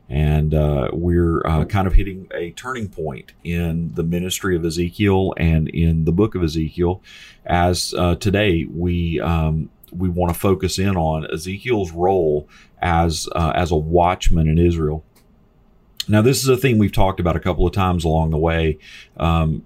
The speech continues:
throughout our Bible study, is God's call of Ezekiel to be a watchman. And, and we know in, in ancient times, the watchman, the responsibility of a watchman was to,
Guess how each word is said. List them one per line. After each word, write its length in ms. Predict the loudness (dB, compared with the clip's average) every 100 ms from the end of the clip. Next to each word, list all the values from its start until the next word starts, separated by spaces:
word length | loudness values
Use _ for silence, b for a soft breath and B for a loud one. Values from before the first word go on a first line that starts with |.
| -2
throughout 300 | 2 4 2
our 80 |
Bible 320 | 2 2 2 2
study, 300 | 2 0 -2
is 120 | 0
God's 300 | 0 0 -2
call 540 | -6 0 2 2 0
of 160 | -2 -4
Ezekiel 580 | -6 -6 -8 -2 -2 -2
to 260 | -4 -6
be 360 | -4 -6 -6 -8
a 80 | -6
watchman. 580 | -2 -2 -4 -6 -6 -4
And, 200 | -6 -8 B B -4
and 100 | -2
we 80 | 0
know 340 | 2 4 4
in, 200 | 2 -2
in 180 | -4 -2
ancient 340 | -2 -2 -8
times, 600 | -6 -4 -2 -2 -4 -6
the 120 | -4
watchman, 720 | -2 0 0 0 -4 -6 -6 -8 b b _
the 100 | -6
responsibility 680 | -4 -2 -2 -2 -2 0 0
of 60 | 0
a 60 | 0
watchman 520 | 0 0 -2 -2 0
was 320 | 0 0 -2
to, 460 | -2 0 2 0